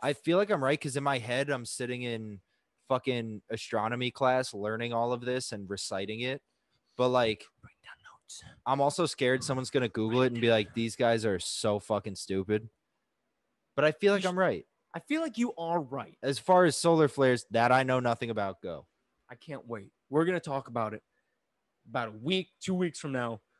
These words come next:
Speaker 2: Someone way smarter than us is gonna talk about this exact topic with someone who's smarter than them.
Speaker 1: Oh, yeah.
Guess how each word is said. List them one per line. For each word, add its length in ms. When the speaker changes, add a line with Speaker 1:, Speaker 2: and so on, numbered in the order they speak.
Speaker 2:
Someone 600
way 180
smarter 460
than 180
us 220
is 80
gonna 180
talk 280
about 200
this 160
exact 500
topic 440
with 80
someone 260
who's 160
smarter 320
than 180
them. 300
Speaker 1:
Oh, 260
yeah. 340